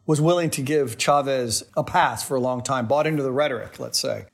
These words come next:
And, you know, he said to me, "How did you know early on that this was gonna go south so quickly?" And I said, "It was obvious." I mean, the, the,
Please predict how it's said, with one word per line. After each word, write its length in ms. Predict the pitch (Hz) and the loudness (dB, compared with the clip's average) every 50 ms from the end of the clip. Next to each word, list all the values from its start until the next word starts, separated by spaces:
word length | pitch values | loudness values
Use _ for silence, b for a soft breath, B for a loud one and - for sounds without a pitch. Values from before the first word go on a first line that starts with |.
| _ | _
And, 340 | - 165 160 160 156 156 147 | 2 4 4 4 2 -2 -2
you 80 | - 185 | 0 0
know, 60 | 185 | 2
he 60 | 190 175 | 2 2
said 100 | - 311 | 2 4
to 60 | 339 | 4
me, 60 | 285 | 4
"How 120 | 190 226 | 4 4
did 140 | 269 262 208 | 4 2 0
you 100 | 220 233 | 0 0
know 540 | 220 220 226 226 214 202 190 175 156 - - - | 2 2 2 2 2 2 0 0 -2 -2 -2 0
early 280 | 196 196 202 185 180 | 2 2 4 2 2
on 460 | 185 220 233 190 147 139 139 143 147 135 | 2 4 4 4 2 0 -2 -4 -4 -4
that 180 | 147 143 151 | -4 -4 -4
this 160 | 165 151 - | -6 -4 -4
was 100 | 165 139 | -4 -4
gonna 160 | 135 156 143 139 | -2 -2 -2 0
go 140 | 151 143 | 0 0
south 340 | 131 - - 180 214 160 - | 2 2 0 2 2 0 0
so 160 | - - 143 | -2 -4 -4
quickly?" 500 | 135 - 180 196 - 143 123 113 104 - - | -4 -4 -4 -4 -4 -6 -6 -6 -8 -8 -6
And 160 | - 139 135 | -4 -4 -2
I 60 | 143 175 | 0 0
said, 200 | 175 - 185 190 | 0 0 2 2
"It 60 | 196 | 0
was 160 | 196 202 196 | 2 2 2
obvious." 520 | 240 294 277 190 139 104 - - - - | 0 0 0 -2 -2 -4 -2 -4 -4 -2
I 40 | - | -2
mean, 160 | 147 147 160 | 0 0 0
the, 60 | 165 170 | 0 0
the, 260 | 165 160 185 - | -2 -4 -6 -6